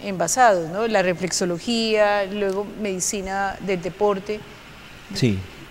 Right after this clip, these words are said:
Speaker 1: Y, y aprendes, hago la pregunta porque no tengo ni idea, para determinados problemas físicos se puede decir, haga quince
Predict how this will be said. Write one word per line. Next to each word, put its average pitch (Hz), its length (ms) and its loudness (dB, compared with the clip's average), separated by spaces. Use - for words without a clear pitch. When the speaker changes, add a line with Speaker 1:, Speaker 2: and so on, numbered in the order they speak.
Speaker 1:
Y, 269 240 6
y 254 300 -2
aprendes, 262 840 2
hago 208 180 6
la 254 120 6
pregunta 202 320 0
porque 226 160 2
no - 20 -6
tengo 214 160 0
ni 220 60 0
idea, 208 280 2
para 220 220 10
determinados 220 840 4
problemas 226 760 2
físicos 247 480 0
se 240 80 0
puede 226 220 4
decir, 233 340 -2
haga 240 640 8
quince 240 1160 10